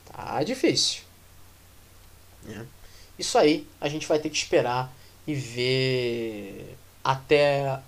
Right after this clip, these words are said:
pelo menos até quarta-feira, porque quarta-feira,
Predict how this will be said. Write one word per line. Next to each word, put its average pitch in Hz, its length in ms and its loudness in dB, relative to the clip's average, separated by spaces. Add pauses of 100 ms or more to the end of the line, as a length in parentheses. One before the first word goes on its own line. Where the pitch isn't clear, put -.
(480)
pelo 311 220 4
menos 220 380 2
até 208 340 0
quarta-feira, 180 880 2
porque 165 220 -6
quarta-feira, 156 920 0